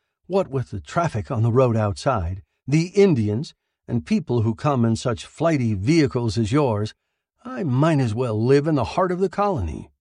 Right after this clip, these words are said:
He looked around. "And still," he said, "it is a pleasant spot, peaceful, comfortable. I'm sure a man could live out his days here in contentment." "Oh, could he?"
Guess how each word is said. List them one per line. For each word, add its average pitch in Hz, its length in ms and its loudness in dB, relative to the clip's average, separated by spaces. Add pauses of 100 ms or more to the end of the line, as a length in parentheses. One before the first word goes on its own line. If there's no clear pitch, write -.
(440)
He 123 240 -4
looked 151 280 -2
around. 113 500 -4 (640)
"And 143 340 2
still," 120 580 0 (200)
he 76 160 -6
said, 58 400 -12 (440)
"it 139 140 2
is 269 320 0
a 104 60 -2
pleasant 95 460 -2
spot, 160 480 -8 (420)
peaceful, 143 580 -4 (440)
comfortable. 82 720 -6 (500)
I'm 156 240 2
sure 240 220 0
a 143 60 4
man 151 320 2
could 120 220 -2
live 151 300 2
out 165 160 2
his 139 180 2
days 156 360 0
here 160 220 2
in 208 200 2
contentment." 214 720 -4 (300)
"Oh, 202 300 4
could 302 300 -2
he?" 110 380 -6